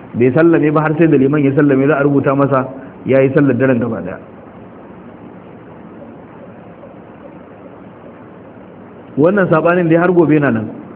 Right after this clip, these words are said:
Cewa shin sallan nan da aka fifita a masallacin Annabi akan sallan sal-, sauran salloli, shin hadda farilla, a hadda nafila ko iya farilla ne kadai?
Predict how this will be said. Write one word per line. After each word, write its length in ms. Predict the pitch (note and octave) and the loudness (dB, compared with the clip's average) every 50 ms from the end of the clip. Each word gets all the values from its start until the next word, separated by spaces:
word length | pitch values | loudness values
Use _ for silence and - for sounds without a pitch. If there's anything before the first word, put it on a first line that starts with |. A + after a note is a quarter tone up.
| - - - - - - | -20 -20 -20 -20 -20 -10
Cewa 300 | - - F3+ F3 E3+ E3 | 0 2 4 4 4 2
shin 160 | E3+ F3+ F#3 F3 F#3 | 2 2 0 0 2
sallan 400 | F#3 E3+ F3+ F3+ F3 E3+ D3 C#3+ C#3+ | 2 2 4 4 2 2 2 0 0
nan 180 | D#3+ F3+ F#3+ F3 | 0 0 0 0
da 80 | D#3+ - E3 | -2 -2 -2
aka 160 | E3 - D#3 | 0 0 0
fifita 500 | - D#3 E3 E3 E3 D#3+ D3 E3 E3+ D#3 | 2 2 2 2 2 2 2 2 2 0
a 40 | D3 C#3 | 0 0
masallacin 560 | D3 D3+ D3 E3 D#3 D#3+ D#3 D#3+ D#3+ E3+ E3 D#3+ | 0 0 2 2 2 2 2 0 0 -4 -4 -2
Annabi 320 | C#3 C#3 C#3 D#3+ E3 D#3+ D#3 | -2 0 2 2 2 2 2
akan 320 | C3 C3+ - D#3 C#3+ B2+ | 0 0 0 0 0 0
sallan 320 | C3 D3+ D3+ D#3 D#3 D#3 D3+ D#3 | 0 0 2 2 2 0 2 2
sal-, 200 | E3 D3+ D#3+ D#3 D3+ | 0 0 0 -2 -2
sauran 300 | C#3 D#3 D#3 D#3 D#3 D3+ | 0 2 4 4 2 2
salloli, 480 | C#3 D#3+ D#3+ E3 E3+ F3 F#3 A#3 C4+ G#3+ - - - - - - - - - - - - - - - - - - - - - - | 2 0 2 2 2 2 2 0 -2 -2 -4 -6 -12 -14 -16 -18 -20 -20 -20 -20 -20 -20 -20 -20 -20 -20 -20 -20 -20 -18 -12 -2
shin 180 | - F3+ D#3+ D3 | -2 0 0 0
hadda 400 | - - F3 E3 D#3 D3 F3+ D#3+ | -2 -2 -2 -2 0 0 0 0
farilla, 460 | - C#3+ C3+ D3 F#3 A3 A#3 A#3 G3+ D#3+ - - - - - | 0 0 0 2 0 0 0 0 -2 -2 -6 -12 -18 -10 -8
a 60 | D3 D3+ | -6 -4
hadda 260 | C#3+ F3+ F3+ E3+ F#3 | -4 -2 0 0 0
nafila 380 | D#3+ D#3+ F3 F#3+ G3+ A3+ A3 F3+ D3+ | 2 2 0 2 2 2 0 0 0
ko 100 | - F#3 | 0 0
iya 220 | F#3 E3+ F3+ E3+ D#3 | 2 2 0 2 2
farilla 260 | D3+ C#3 C3+ C3+ C3 | 2 2 2 2 0
ne 120 | A2+ A2 A2 | 0 0 -4
kadai? 220 | - A2 A2 - | -4 -6 -6 -8